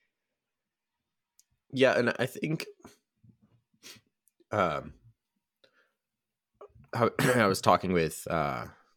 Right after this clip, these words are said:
another Forging Honor member. I men-, I mention, uh,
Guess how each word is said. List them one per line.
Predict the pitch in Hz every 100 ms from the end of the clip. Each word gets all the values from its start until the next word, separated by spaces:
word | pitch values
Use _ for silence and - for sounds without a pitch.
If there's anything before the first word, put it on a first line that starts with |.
| _ _ _ _ _ _ -
another | 90 78 78 - -
Forging | 110 98 92
Honor | 85
member. | 85 85
I | 131
men-, | 127 123
I | 120
mention, | 107 104 92 85 - _ _ _ _ _ _ _ _
uh, | 90 67